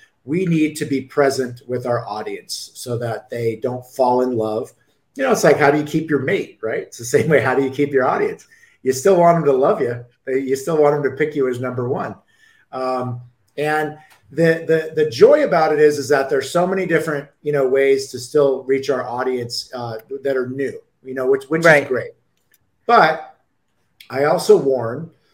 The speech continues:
Speaker 1: shows to be careful, uh, of knowing what you're chasing, because, you know, you could invest a lot of money in a digital team, but if your on-air numbers slide, who gives a shit?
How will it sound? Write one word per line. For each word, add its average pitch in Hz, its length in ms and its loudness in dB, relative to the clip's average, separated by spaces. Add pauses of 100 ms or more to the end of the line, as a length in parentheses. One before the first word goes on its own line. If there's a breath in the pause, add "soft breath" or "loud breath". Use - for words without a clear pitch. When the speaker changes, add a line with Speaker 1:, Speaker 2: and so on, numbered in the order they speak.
(140)
Speaker 1:
shows 127 760 -4 (160)
to 147 100 -10
be 151 160 -4
careful, 151 720 -2 (380)
uh, 131 420 -4
of 135 340 -4 (280)
knowing 170 500 0
what 156 200 0
you're 135 140 -2
chasing, - 540 -2 (440)
because, 143 840 0 (500)
you 139 100 -6
know, 127 360 -4
you 156 160 -4
could 196 160 6
invest 151 440 0
a 123 60 -4
lot 131 300 0
of 156 60 -4
money 175 280 -2
in 143 80 -2
a 135 80 -2
digital 160 420 0
team, 113 460 -8 (560)
but 131 300 0
if 135 180 -2
your 131 200 -2
on-air 170 440 -2
numbers 117 720 -4
slide, 107 480 -12 (560)
who 240 160 -4
gives 277 240 -2
a 226 60 2
shit? - 460 -2